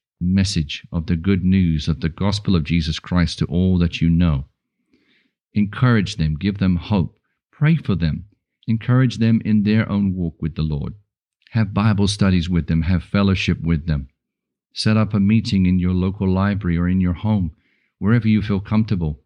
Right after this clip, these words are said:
Invite friends that want to learn about the Lord. Invite strangers who want to know about the Lord. Use wisdom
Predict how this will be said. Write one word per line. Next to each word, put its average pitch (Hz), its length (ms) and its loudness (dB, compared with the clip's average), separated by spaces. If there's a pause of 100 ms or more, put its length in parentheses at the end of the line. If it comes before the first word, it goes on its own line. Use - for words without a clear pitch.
(340)
Invite 104 460 0
friends 87 640 0 (240)
that 92 200 -2
want 98 260 0
to 101 100 0
learn 90 300 4
about 85 300 -2
the - 60 -4
Lord. 85 340 -2 (200)
Invite 104 340 -2
strangers 110 580 0
who 87 120 0
want 85 220 0
to 87 100 -4
know 85 200 2
about 80 300 -4
the 90 80 -4
Lord. 90 360 -4 (300)
Use 101 300 0
wisdom 104 600 2